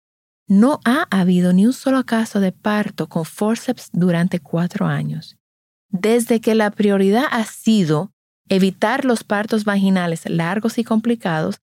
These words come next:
la utilización de ventosas y medicación es muy rara. Y lo más importante, el índice de cesárea es tres veces menor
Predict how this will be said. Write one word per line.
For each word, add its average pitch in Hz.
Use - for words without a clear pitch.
la 196
utilización 220
de 190
ventosas 196
y 208
medicación 196
es -
muy 160
rara. 156
Y 233
lo 226
más 262
importante, 196
el 175
índice 277
de 226
cesárea 170
es -
tres 208
veces 208
menor 175